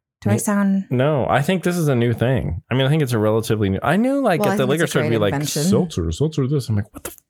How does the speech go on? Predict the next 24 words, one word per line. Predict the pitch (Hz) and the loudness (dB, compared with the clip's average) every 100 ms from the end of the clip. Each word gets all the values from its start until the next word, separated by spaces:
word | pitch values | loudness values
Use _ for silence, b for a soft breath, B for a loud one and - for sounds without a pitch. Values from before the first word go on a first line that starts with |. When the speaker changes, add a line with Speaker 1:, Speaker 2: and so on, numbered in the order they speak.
| _ - | _ -10
Speaker 2:
fuck | 226 - | -8 -6
is, | 208 208 | -6 -6
what | 170 220 | -6 -2
is | 262 330 339 | 0 0 0
it?" | - | -4
Speaker 1:
It's | 269 - | -2 -4
like | 320 | -4
you're | 330 | -4
sitting | - 349 392 | -4 -4 -4
there | 359 | -2
drinking | 285 262 320 349 330 247 | -2 0 0 0 0 2
water. | 202 262 453 240 131 | 0 -2 0 0 2
Speaker 2:
It's | 156 | 0
like | 196 | 0
you're | 160 | 0
drinking | 147 147 135 | 0 0 0
sparkling | - 117 110 110 | 0 -2 0 0
water, | 98 90 85 - | 2 2 -2 -2
and | 127 127 120 110 - | -2 0 -4 -6 -8
it | |
tastes | - 143 147 131 | -2 -2 0 -2
like, | 107 - | -2 -2
it's | 180 262 | -2 0
like | 190 | 0